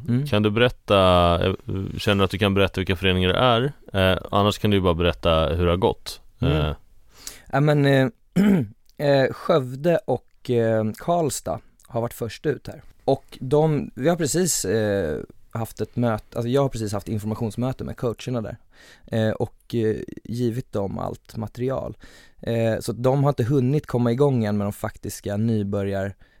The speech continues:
Speaker 1: ehm, tillfällena. Utan det är mer att jag, ja, vi har träffat coacherna och det har varit superduperkul, för att det jag har märkt då är att dels att de har ju faktiskt rätt mycket erfarenhet själva redan från, ja,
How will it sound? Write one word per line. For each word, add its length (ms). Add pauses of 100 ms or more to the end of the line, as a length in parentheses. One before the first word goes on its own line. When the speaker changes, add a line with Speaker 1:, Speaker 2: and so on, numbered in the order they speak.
(140)
Speaker 1:
ehm, 720 (600)
tillfällena. 680 (540)
Utan 480
det 80
är 40
mer 140
att 100
jag, 460 (540)
ja, 180
vi 100
har 60
träffat 320
coacherna 540
och 180
det 80
har 100
varit 140
superduperkul, 760
för 120
att 180 (1300)
det 80
jag 60
har 40
märkt 340
då 180
är 120
att 120
dels 340
att 100
de 220
har 240
ju 80
faktiskt 400
rätt 100
mycket 220
erfarenhet 360
själva 400
redan 300
från, 280 (1300)
ja, 280